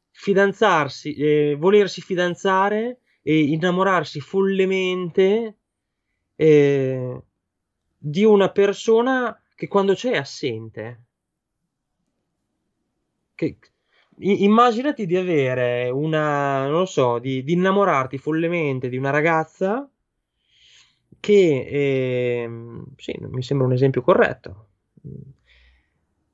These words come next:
che è perfetta, è meravigliosa, stupenda, e ride, scherza con tutti gli altri, e quando è con te, tu c'hai un sortilegio di qualche tipo, diventa catatonica.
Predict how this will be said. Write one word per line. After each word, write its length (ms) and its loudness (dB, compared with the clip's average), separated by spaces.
che 300 6
è 80 0
perfetta, 540 -6
è 20 -10
meravigliosa, 800 -10
stupenda, 920 -4
e 800 0
ride, 420 2
scherza 1080 0
con 180 2
tutti 240 -4
gli 100 4
altri, 640 0
e 120 -8
quando 280 0
è 40 4
con 240 2
te, 380 0
tu 160 -6
c'hai 240 0
un 160 -4
sortilegio 600 0
di 100 -8
qualche 300 -2
tipo, 560 -2
diventa 420 2
catatonica. 880 -8